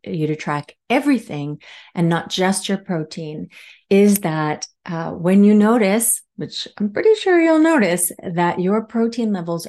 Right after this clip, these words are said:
are too low and you start to increase them, you don't want to make the mistake of kind of just increasing protein and not decreasing something else, right? Because if you simply add more protein to your diet,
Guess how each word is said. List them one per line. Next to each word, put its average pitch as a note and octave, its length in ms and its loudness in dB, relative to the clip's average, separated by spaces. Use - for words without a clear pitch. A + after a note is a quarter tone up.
are D#3 240 -8
too E3+ 220 -4
low D3 440 -4
and F3+ 120 2
you F3 80 2
start F3 300 -2
to G3 160 -8
increase G3+ 560 0
them, D#3+ 320 -6
you F#3 120 -2
don't G#3 360 0
want F3 320 -4
to - 120 -10
make D#3+ 180 -10
the E3 60 -12
mistake E3 540 -2
of - 140 -10
kind D3+ 180 -10
of D3 120 -8
just G#3 500 0
increasing G3 760 0
protein A3+ 800 -4
and F3 400 -4
not F3 480 -6
decreasing D#3+ 640 -8
something D3 400 -10
else, - 500 -8
right? F3 300 -2
Because G3 340 -2
if F3 140 -2
you F3 380 -2
simply G3+ 840 -2
add D#3+ 260 -4
more D3 220 -6
protein G3+ 500 -4
to A#3 80 -8
your A#3 140 -4
diet, A3 400 -6